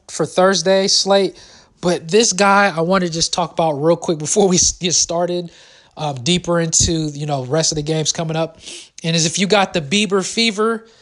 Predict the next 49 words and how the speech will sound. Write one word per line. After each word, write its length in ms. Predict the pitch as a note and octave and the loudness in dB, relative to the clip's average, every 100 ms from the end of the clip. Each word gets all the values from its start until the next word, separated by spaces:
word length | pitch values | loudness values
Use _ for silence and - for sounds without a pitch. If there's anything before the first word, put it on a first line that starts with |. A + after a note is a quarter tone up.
| _ - | _ -6
that's 220 | F3+ - | -2 2
right, 300 | G3 F3 C3+ | 4 4 2
Shane 440 | - G3 G#3+ G3+ | 0 2 0 0
Bieber, 320 | G#3 G#3 E3 | -2 -2 -2
this 180 | D#3 F#3+ | -2 -2
guy, 300 | F3 E3+ D#3+ | 2 2 4
I 60 | E3 | 2
was 200 | F3+ D3+ - | 0 -2 -2
all 260 | E3+ F3 | 2 4
over 260 | F3+ D#3+ D#3+ | 4 2 0
in 60 | D3+ | -4
a 60 | |
lot 260 | C3+ D#3 D#3+ | 0 2 2
of 80 | D#3 | 0
leagues, 380 | D#3+ D#3 - | -4 -4 -6
got 240 | E3+ F3 D3+ | -4 -4 -4
him 120 | E3+ | -6
at 100 | D#3+ | -8
a 20 | |
value 560 | B2 D3+ E3+ E3+ F3+ E3+ - - - _ _ _ | -4 2 2 2 0 -4 -10 -20 -20 _ _ _
against 220 | F3 F3 | -2 -2
Detroit. 360 | D#3 - A3 G#3+ | -2 -2 2 2
Now, 160 | G#3 G#3+ | 2 2
this 200 | C4+ A#3+ | 2 0
is 80 | |
against 260 | A#3+ B3 - | 0 0 0
Detroit, 480 | A3 - F#3 E3+ D3 | -2 0 2 0 0
so 240 | - D#3 | -4 -2
I 100 | D#3 | -4
guess 280 | D#3+ F3+ - | 0 0 0
it 60 | D#3 | -4
could 120 | D#3+ | -4
still 240 | - G3 | 0 -2
cause 280 | F3+ F#3 E3 | 2 2 2
a 40 | |
pause, 240 | D#3+ F#3+ D3+ | 0 0 2
but 180 | A3+ A3 | 2 2
I'm 160 | G3+ | 2
not 300 | G#3 G3+ D3 | 2 0 0
because 460 | E3 F3 G3 F3 - - - _ | -8 -2 2 2 0 -10 -20 _
this 180 | - G#3 | 0 0
was 160 | B3 - | 2 2
still 220 | A#3+ A3 | 2 2
a 60 | G#3+ | 2
good 240 | G#3 G3 | 2 0
game. 320 | F#3 D#3+ C#3 - - - | 0 -2 -6 -12 -20 -8
Seven 460 | - - A3+ A#3 A#3 | 0 2 2 0 -2
innings 340 | A3+ A3+ - | -2 -2 -4
pitched, 380 | - G3+ F#3+ | -2 -2 0